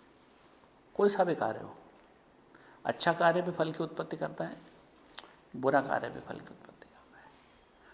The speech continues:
और उन फल को हम स्वीकार करते हैं।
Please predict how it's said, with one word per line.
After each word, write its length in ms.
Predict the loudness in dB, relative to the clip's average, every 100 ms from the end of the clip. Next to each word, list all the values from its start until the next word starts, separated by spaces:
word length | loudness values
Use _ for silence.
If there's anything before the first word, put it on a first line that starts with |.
| -20 -20 2
और 160 | 6 6
उन 360 | 4 0 0 4
फल 280 | 6 6
को 520 | 4 0 0 0 -6 -16 -20 -20 -20 -20 -20 _ _ _ -2
हम 480 | 0 0 -4 -12 -20 -20 -20 -20 -20 -20 -10
स्वीकार 420 | -2 2 4 4
करते 300 | 0 -8 -12
हैं। 180 | -18